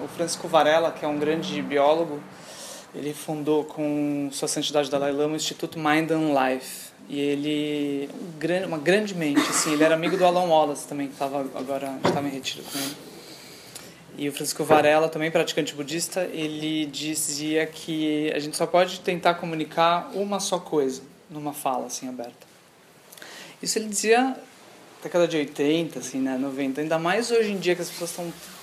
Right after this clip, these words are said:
todas tão distraídas e cheias de coisa. Então é pior ainda hoje em dia, né? Então, às vezes, é nenhuma coisa direito a gente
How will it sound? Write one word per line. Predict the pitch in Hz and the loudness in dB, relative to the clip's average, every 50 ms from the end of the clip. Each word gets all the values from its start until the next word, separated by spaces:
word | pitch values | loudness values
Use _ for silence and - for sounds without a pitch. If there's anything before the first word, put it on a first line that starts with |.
| - - | -8 0
todas | - 196 208 226 214 220 185 160 147 147 - - - | 4 6 6 6 6 4 2 0 -2 -6 -10 -2 2
tão | - 185 214 233 | 4 4 4 2
distraídas | 240 - - 185 160 151 143 151 170 165 156 147 135 | 0 -2 0 4 4 6 6 4 2 0 -2 -2 -2
e | 139 | -4
cheias | 139 - - - 170 170 160 | -4 -4 -2 0 0 -2 -2
de | 156 | -4
coisa. | 147 - - 160 160 170 170 170 - - - - - - - - - - - - - - - | -6 -2 0 0 0 0 -2 -8 -12 -16 -18 -20 -20 -20 -20 -20 -20 -20 -20 -20 -20 -16 -12
Então | 160 156 - 175 160 170 175 | -12 -6 -2 0 0 0 0
é | 180 175 - - | -2 -4 -6 -2
pior | - 196 180 175 185 214 | 4 6 8 8 8 6
ainda | 254 254 190 190 180 160 | 6 4 2 0 0 0
hoje | 151 139 143 | 0 0 -2
em | 139 | -4
dia, | 131 123 131 123 | -4 -4 -4 -4
né? | 127 123 127 - - - - - - - - - - 165 147 143 | -6 -6 -8 -10 -14 -16 -16 -16 -14 -16 -16 -16 -16 -16 -16 -16
Então, | 139 - 147 147 147 147 151 151 156 156 156 156 156 151 147 147 - | -12 -8 -6 -6 -4 -4 -4 -6 -6 -8 -8 -10 -10 -10 -10 -8 -8
às | 147 139 | -6 -4
vezes, | 147 165 156 | -4 -2 0
é | 170 165 | 0 0
nenhuma | 170 185 214 226 220 208 202 202 190 170 | 0 0 0 0 0 0 0 2 0 0
coisa | - - - 165 160 165 165 165 175 | 0 2 4 6 6 6 4 2 -2
direito | 156 156 147 156 160 160 156 - - 180 175 175 180 | -4 -2 0 0 0 0 -2 -4 -4 -4 -2 -2 -2
a | 170 156 | -4 -4
gente | 156 160 156 - - 170 | -6 -6 -6 -6 -6 -6